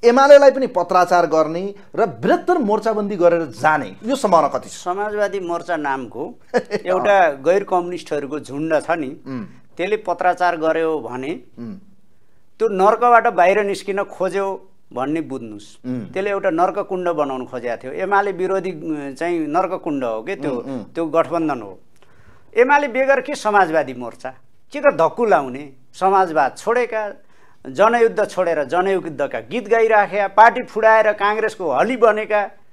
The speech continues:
Speaker 2: मानिसहरूले समाजवादको के धक-, धक्कु
Speaker 1: उम्।
Speaker 2: लाउनु? त्यसो भएर हामी त्यो समाजवादी बो-, मोर्चाले बोलाउन् कि नबोलाउन्?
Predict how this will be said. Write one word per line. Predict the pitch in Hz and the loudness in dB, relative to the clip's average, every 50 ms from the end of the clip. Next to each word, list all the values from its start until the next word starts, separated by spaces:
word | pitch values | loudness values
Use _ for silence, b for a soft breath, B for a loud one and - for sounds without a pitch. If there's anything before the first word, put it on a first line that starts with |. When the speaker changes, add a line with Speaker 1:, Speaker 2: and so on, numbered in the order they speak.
| - - - - - - - | -20 -20 -20 -20 -20 -10 -2
Speaker 2:
मानिसहरूले | - 160 175 214 233 226 180 185 151 165 185 214 | 0 0 2 2 0 -2 -2 -2 -2 -2 -4 -6
समाजवादको | 196 - 202 208 202 196 196 190 185 185 185 185 175 | -6 -6 -4 -2 -2 0 0 0 0 -2 -2 -6 -12
के | - 196 190 | -12 -12 -12
धक-, | 139 120 110 101 101 - 113 | -10 -10 -12 -12 -14 -14 -14
धक्कु | 120 117 - - | -14 -14 -14 -12
Speaker 1:
उम्। | 120 | -12
Speaker 2:
लाउनु? | 110 104 104 101 101 - - - - - - | -12 -12 -12 -14 -20 -20 -20 -20 -20 -14 -12
त्यसो | 165 156 185 | -8 -4 -4
भएर | 180 | -2
हामी | 156 120 131 156 190 202 202 b b b b - | -2 -4 -4 -6 -8 -10 -12 b b b b -14
त्यो | - 202 | -14 -14
समाजवादी | 196 - 196 190 202 208 202 196 208 202 180 202 | -10 -8 -4 -2 -2 -2 0 0 -2 -2 -2 -4
बो-, | 165 156 190 190 | -6 -6 -6 -6
मोर्चाले | 175 180 196 202 165 202 196 196 202 | -4 -6 -6 -6 -4 -4 -4 -4 -6
बोलाउन् | 156 131 139 147 147 165 190 226 240 | -6 -6 -4 -2 0 0 0 -2 -4
कि | 269 262 | -6 -2
नबोलाउन्? | 262 233 196 170 151 131 117 110 101 95 | -2 0 0 0 -2 -4 -4 -6 -10 -14